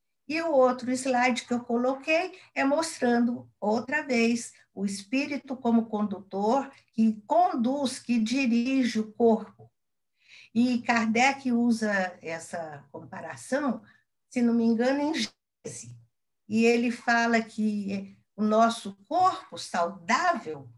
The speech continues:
com toda a sua potencialidade,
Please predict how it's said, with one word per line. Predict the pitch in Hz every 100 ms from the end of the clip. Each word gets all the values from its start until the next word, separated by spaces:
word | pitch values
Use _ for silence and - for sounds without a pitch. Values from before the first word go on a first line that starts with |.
| -
com | - 202 _
toda | 254 277 233
a | 220
sua | - - 220 202
potencialidade, | - 196 196 190 - 175 160 - 226 285 214